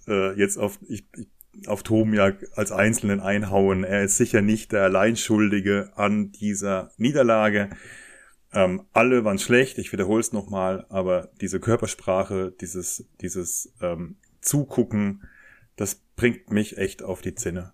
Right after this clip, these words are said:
Das, ich hab nichts, ich verstehe total, wenn man mal einen Scheißtag hat. So, das haben wir alle. Ne, jeder hat mal irgendwie einen Tag, wo es bei der Arbeit einfach nicht so gut läuft. Das Problem ist halt, dass wir bei, äh, Tomiaks Arbeit halt ganz viele Leute zugucken.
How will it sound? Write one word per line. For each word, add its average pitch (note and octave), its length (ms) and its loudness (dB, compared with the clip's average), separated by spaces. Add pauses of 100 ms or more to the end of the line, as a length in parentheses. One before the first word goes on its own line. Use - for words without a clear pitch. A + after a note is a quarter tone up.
Das, - 300 -8 (240)
ich A2 180 -10
hab A#2 180 -2
nichts, - 440 -2
ich - 180 -8 (260)
verstehe D3+ 520 0
total, B2+ 520 4
wenn A#2+ 80 4
man A#2 100 4
mal A2 80 6
einen G#2+ 100 2
Scheißtag - 640 -8
hat. - 180 -12
So, F2+ 160 -6
das F#2+ 180 -8
haben A2 140 2
wir F#2+ 120 0
alle. F#2+ 280 2 (760)
Ne, G#2 140 -4
jeder A2+ 540 4 (1000)
hat G#2+ 200 -4
mal G#2 220 2
irgendwie G2+ 180 2
einen G2 80 0
Tag, G#2 260 -2
wo A2 40 2
es G2 80 -4
bei G2+ 140 2
der F#2+ 100 4
Arbeit F#2+ 300 4
einfach F#2+ 160 -4
nicht F#2+ 120 -2
so F2+ 120 -8
gut F2+ 160 -6
läuft. F2+ 440 -4
Das F#2+ 140 -10
Problem G#2+ 260 2
ist G#2+ 140 0
halt, G#2 160 2
dass G2+ 160 -6
wir F#2+ 160 2
bei, F2+ 240 -4 (920)
äh, F#2 200 -6
Tomiaks A2 380 4
Arbeit G2 440 0
halt G2 200 0
ganz F#2 160 -2
viele G2 120 -2
Leute F#2+ 200 2
zugucken. F2+ 480 -8